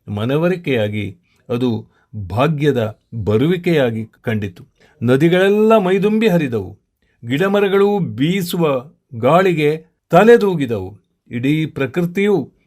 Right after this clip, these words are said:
ಒಂದು ಬಗೆಯ ಅನಿರ್ವಚನೀಯ ಆನಂದದಿಂದ ತುಂಬಿತ್ತು. ಇಂಥ ಸುಸಮಯದಲ್ಲಿ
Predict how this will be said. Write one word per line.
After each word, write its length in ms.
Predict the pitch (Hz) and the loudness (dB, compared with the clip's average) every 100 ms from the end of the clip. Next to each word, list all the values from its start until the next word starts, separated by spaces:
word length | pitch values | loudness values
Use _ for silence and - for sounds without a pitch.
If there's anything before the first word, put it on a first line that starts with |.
| _ | _
ಒಂದು 340 | 123 170 180 | -2 0 2
ಬಗೆಯ 340 | 160 143 131 107 104 _ - | 2 2 0 -2 -6 _ -6
ಅನಿರ್ವಚನೀಯ 880 | 131 170 185 180 175 185 196 214 214 | 0 2 4 2 0 0 0 2 2
ಆನಂದದಿಂದ 800 | 143 143 180 185 170 143 135 123 | 2 0 0 0 -2 -2 -2 -4
ತುಂಬಿತ್ತು. 800 | 117 120 127 123 - 104 101 _ _ - | -4 -6 -6 -6 -8 -18 -18 _ _ -10
ಇಂಥ 240 | 120 143 147 | -6 -2 2
ಸುಸಮಯದಲ್ಲಿ 1400 | 131 123 117 110 147 156 170 175 139 123 113 120 160 175 | 2 2 -4 -6 -2 0 2 2 2 -2 -2 -4 -6 -10